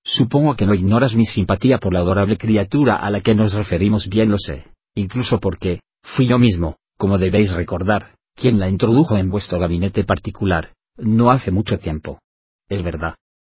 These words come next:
¿Por qué no aprovecháis esta ocasión para una visita personal a Cafarnaúm?", preguntó el lector, con segundas intenciones,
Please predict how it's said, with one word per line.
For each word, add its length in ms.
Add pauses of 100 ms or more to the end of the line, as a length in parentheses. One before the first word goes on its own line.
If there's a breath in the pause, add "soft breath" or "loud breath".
(240)
¿Por 140
qué 120
no 140
aprovecháis 560
esta 240
ocasión 400
para 240
una 180
visita 400
personal 480
a 60
Cafarnaúm?", 720 (460)
preguntó 500
el 140
lector, 420 (240)
con 140
segundas 480
intenciones, 800